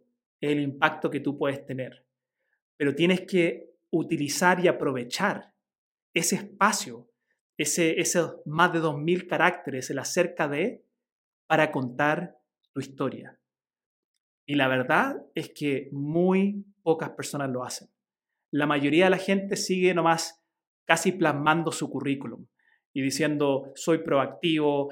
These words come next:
soy ingeniero, tengo tantos años, eh, trabajando, haciendo esto, haciendo esto otro".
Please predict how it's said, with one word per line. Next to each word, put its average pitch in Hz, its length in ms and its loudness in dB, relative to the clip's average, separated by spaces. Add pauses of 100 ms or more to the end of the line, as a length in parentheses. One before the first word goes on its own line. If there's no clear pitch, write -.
soy 165 300 2
ingeniero, 143 760 0
tengo 156 220 -2
tantos 156 380 -4
años, 139 540 -2 (200)
eh, 123 240 -8
trabajando, 143 540 2
haciendo 135 340 -2
esto, 143 180 -2
haciendo 139 200 -6
esto 135 160 -6
otro". 139 400 -2